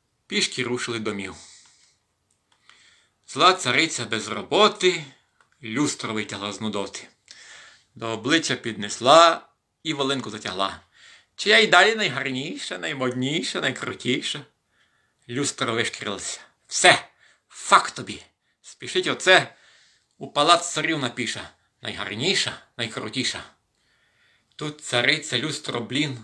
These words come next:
розтрощила об камін, в стіни вибігла, здуріла і царівну там зустріла. Далі був останній акт. Доконав її інфаркт. Поховавши цю заразу,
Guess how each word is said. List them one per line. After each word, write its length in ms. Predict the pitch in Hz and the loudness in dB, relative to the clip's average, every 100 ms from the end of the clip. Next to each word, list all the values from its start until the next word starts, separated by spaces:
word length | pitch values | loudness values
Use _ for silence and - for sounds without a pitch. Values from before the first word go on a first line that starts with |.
| - _ _ _ _ _ | -20 _ _ _ _ _
розтрощила 640 | - 127 - 120 - 151 147 | -8 -6 -4 -4 0 0 0
об 220 | 156 - | -2 -2
камін, 420 | 147 143 170 131 - - - | 2 2 2 -2 -8 -20 -12
в 60 | |
стіни 260 | - 160 156 | -4 -2 0
вибігла, 360 | 165 143 147 | 0 0 0
здуріла 680 | - 110 165 190 175 147 - _ | -2 2 4 6 8 6 4 _
і 80 | 156 | -10
царівну 420 | - 202 269 233 | 0 4 6 6
там 200 | 185 165 | 4 2
зустріла. 680 | 139 143 - 143 147 123 95 - _ _ _ _ _ - - - _ _ - | 0 -6 -6 0 2 2 -2 -8 _ _ _ _ _ -20 -20 -20 _ _ -14
Далі 400 | - - 190 170 | 0 2 4 4
був 280 | 127 165 175 | 6 4 4
останній 680 | 139 - 139 139 127 120 - | -4 2 4 4 2 0 0
акт. 420 | 104 - - - - - - | -2 -2 -10 -10 -10 -16 -14
Доконав 600 | 107 110 113 139 196 170 | -12 -8 2 4 4 2
її 340 | 151 151 147 - | -2 -6 -12 -14
інфаркт. 840 | 110 107 107 104 - - - - _ _ _ _ _ _ _ - - - - - _ - | -14 -10 -2 -2 -2 -14 -16 -18 _ _ _ _ _ _ _ -20 -20 -20 -20 -20 _ -12
Поховавши 480 | 170 202 233 226 131 | -8 0 4 2 0
цю 160 | 131 | -4
заразу, 680 | 107 120 170 220 220 202 | 0 4 8 10 10 6